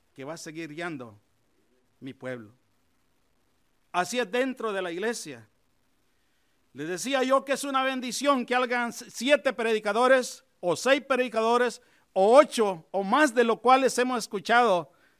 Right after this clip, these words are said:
dentro de la iglesia aquí. Yo me siento contento y me siento honrado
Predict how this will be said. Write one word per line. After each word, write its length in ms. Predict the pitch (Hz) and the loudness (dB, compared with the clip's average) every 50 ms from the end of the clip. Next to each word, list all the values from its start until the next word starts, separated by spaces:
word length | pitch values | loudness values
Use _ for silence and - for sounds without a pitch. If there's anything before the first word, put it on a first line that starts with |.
| _ - | _ -2
dentro 420 | 143 208 240 233 - 220 214 208 | 0 2 2 2 2 0 0 2
de 100 | 202 196 | 2 2
la 100 | 196 185 | 2 2
iglesia 360 | 175 185 220 226 - - 196 | 2 2 2 2 2 0 -2
aquí. 360 | 175 - 233 240 233 220 208 _ _ _ _ _ _ _ _ _ _ _ _ _ _ _ _ _ _ - - - _ - | -2 -2 -2 -4 -4 -4 -6 _ _ _ _ _ _ _ _ _ _ _ _ _ _ _ _ _ _ -20 -20 -20 _ -14
Yo 240 | 120 135 190 220 233 | -6 -2 0 0 0
me 160 | 226 214 202 | 0 -2 -4
siento 720 | - 214 233 240 240 226 - 226 226 220 214 220 214 - - | -4 -4 -4 -4 -4 -4 -4 -2 -2 0 -2 -2 -4 -8 -8
contento 920 | 170 170 156 160 147 - 226 233 240 233 - - 202 196 196 185 170 165 _ _ | -6 -6 -6 -6 -4 -2 -2 -2 -2 -4 -6 -8 -8 -8 -10 -12 -14 -18 _ _
y 100 | 165 175 | -8 -6
me 240 | 175 175 170 165 156 | -6 -6 -8 -10 -10
siento 540 | - - 208 214 214 214 208 - - 202 190 | -8 -8 -6 -6 -6 -8 -10 -10 -8 -8 -6
honrado 840 | 180 170 175 165 165 185 208 226 233 226 226 226 220 220 214 190 | -6 -6 -8 -8 -4 0 2 4 4 4 2 0 -2 -4 -6 -10